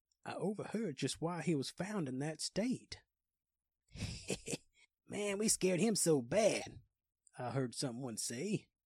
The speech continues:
"He may never be sane again, Mister Trent." Those clubs were a great idea.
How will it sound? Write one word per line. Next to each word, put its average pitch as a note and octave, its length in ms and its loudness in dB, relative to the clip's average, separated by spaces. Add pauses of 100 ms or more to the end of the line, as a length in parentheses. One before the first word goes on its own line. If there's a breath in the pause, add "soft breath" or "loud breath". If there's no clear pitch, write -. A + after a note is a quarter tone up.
(300)
"He A3+ 180 -6
may E3 120 0
never F3+ 220 2
be G3 100 2
sane A#3+ 300 2
again, A3+ 380 2
Mister D3 220 0
Trent." G#3+ 360 2 (800)
Those F3 260 0
clubs F3+ 600 4
were C3 140 -4
a A2+ 200 -8
great B3 300 6
idea. A2 580 2